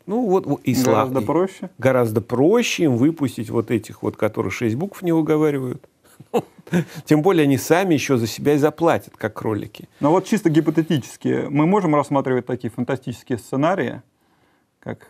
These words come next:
Speaker 2: в некоторых произведениях, что в конце концов вот эти биохимические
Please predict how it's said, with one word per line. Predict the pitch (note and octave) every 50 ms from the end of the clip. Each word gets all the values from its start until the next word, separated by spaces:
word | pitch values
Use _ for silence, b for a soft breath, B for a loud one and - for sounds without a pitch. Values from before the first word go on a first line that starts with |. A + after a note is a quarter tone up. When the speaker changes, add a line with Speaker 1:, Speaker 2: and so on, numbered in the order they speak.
| _
Speaker 2:
в | _ - - - - - - A#2+ A#2+ A#2+
некоторых | A#2+ A#2 - - - -
произведениях, | - C3 C3 A2+ B2 B2 B2+ C#3 E3 E3+ D#3 B2+ A#2+ -
что | - - - C3 B2+ B2+ B2+ B2+ - -
в | - -
конце | C#3+ C#3+ C3+ - D3
концов | C3+ D3+ D3+ D3 - F#3 F#3 F3 - _ b b b b b b b b b b
вот | - B2+ C3
эти | D3 C3 - C3+ B2+ B2 B2 - - _ - - _ _ -
биохимические | - - C3+ B2+ C#3+ D#3 C#3+ C#3 - - D#3+ E3 D3+ A#2 - - - - - B2+ A#2+ A#2 A#2 A2+ G#2+